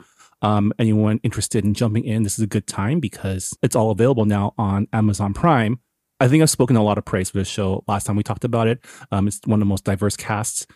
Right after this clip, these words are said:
and teams in T V today. And this season was probably one of the best.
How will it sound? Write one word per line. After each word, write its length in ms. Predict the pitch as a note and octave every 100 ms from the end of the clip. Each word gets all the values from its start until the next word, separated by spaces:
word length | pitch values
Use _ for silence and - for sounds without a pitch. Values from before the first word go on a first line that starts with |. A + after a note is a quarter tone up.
| _ _
and 240 | A#2 G2+ -
teams 580 | - A2+ A#2+ D3 - - _ _
in 140 | G#2+
T 180 | G#2 A2+
V 120 | G#2 G#2+
today. 460 | G#2 G2 G#2 C#3+ _
And 460 | G2+ G2 F#2+ G#2 -
this 280 | G#2+ - - _ _
season 480 | - B2+ G#2+ G#2+ A#2+
was 360 | C3+ G#2+ G#2+ -
probably 360 | - G#2+ G#2+
one 200 | G2+ G#2
of 40 | G2+
the 60 |
best. 440 | F2 G2 C#3+ -